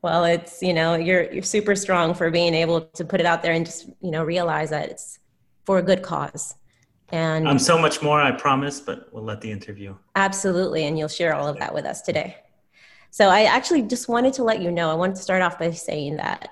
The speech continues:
Speaker 1: I know that you decided at the beginning of this year that you were going to begin sharing your story. And six months later, just this past June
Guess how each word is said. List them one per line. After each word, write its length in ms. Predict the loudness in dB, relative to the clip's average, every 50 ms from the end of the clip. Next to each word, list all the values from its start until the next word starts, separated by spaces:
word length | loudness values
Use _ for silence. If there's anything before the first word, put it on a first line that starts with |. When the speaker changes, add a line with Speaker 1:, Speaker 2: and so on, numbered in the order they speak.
| -10 -6
Speaker 1:
I 120 | -4 -2
know 280 | 0 2 4 4 4 4
that 260 | 2 2 0 0 -2
you 100 | -2 0
decided 680 | 0 0 -2 -2 -4 -2 0 0 0 0 -2 -4 -4
at 160 | -6 -8 -8
the 60 | -10
beginning 420 | -10 -8 -4 -2 -2 0 0 0 0
of 120 | -2 -4
this 200 | -6 -10 -10 -10
year 300 | -10 -10 -10 -10 -12 -14 -18 _ _ _ _ _ _ _ _ -6
that 80 | -4
you 160 | -2 0 0 0
were 80 | 0
going 380 | 0 2 2 2 2 2 0 -2
to 100 | -4 -6
begin 260 | -4 -2 -2 -2 -4
sharing 340 | -4 -6 -6 -4 -4 -4 -4
your 120 | -6 -8
story. 500 | -10 -10 -6 -6 -4 -4 -4 -6 -6 -8 -12 _ _ _ _ _ _ _ _ _ _ _ _ -4
And 320 | -2 -2 0 0 -2 -4 -4
six 240 | -6 -6 -4 -2
months 180 | -2 -2 -2 0
later, 480 | -2 -2 0 0 0 0 0 -2 -6 -8
just 200 | -10 -10 -10 -10
this 100 | -14 -14
past 340 | -12 -12 -12 -12 -12 -10 -6
June 540 | -2 0 0 0 0 -2 -2 -6 -8 -12